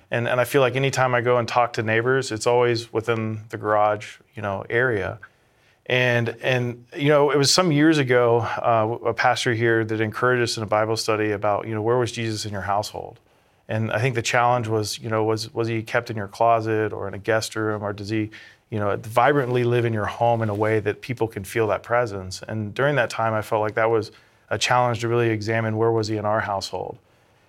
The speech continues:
And I think, and I've, I've shared this a few times with men, that I think the garage was my last coveted area that I had to give up to God. I mean, it really was. It was like one of those areas, like, "We want you everywhere here in the Lord, but the garage. Like,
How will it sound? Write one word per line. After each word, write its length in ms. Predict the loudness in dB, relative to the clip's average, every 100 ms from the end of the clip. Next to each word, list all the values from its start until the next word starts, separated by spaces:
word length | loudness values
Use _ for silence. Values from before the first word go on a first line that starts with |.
| _
And 120 | -2 0
I 60 |
think, 260 | 2 0 4
and 80 | 2
I've, 140 | 2
I've 180 | 0 0
shared 280 | 2 4 4
this 160 | 2
a 60 | -2
few 180 | -2 -2
times 320 | 0 -2 -2
with 100 | -4
men, 280 | -2 -2 0
that 180 | -2 0
I 100 | -2
think 140 | -2
the 80 | -2
garage 460 | 0 4 4 4
was 100 | 0
my 140 | -2 0
last 400 | 2 4 2 -2
coveted 420 | -4 -2 -2 -2
area 380 | 0 0 2 0
that 100 | 0
I 80 | -2
had 140 | -2
to 80 | -4
give 160 | -4 -6
up 120 | -8
to 60 |
God. 360 | -4 -2 -2 -6 -12
I 40 | -8
mean, 140 | -4
it 80 | 0
really 200 | 2 2
was. 440 | 2 2 2 -2
It 80 | -4
was 160 | -2 0
like 160 | 0
one 100 | 0
of 60 | 0
those 160 | 0 2
areas, 260 | 2 4
like, 160 | 2 0
"We 40 | 0
want 220 | 2 2
you 100 | 2
everywhere 360 | 2 2 4 2
here 160 | 2 0
in 80 |
the 60 | 2
Lord, 220 | -2 -2 0
but 140 | 0
the 40 | 0
garage. 400 | 0 -2 -2 -12 -20 _ _ _ _ _
Like, 180 | -2 -2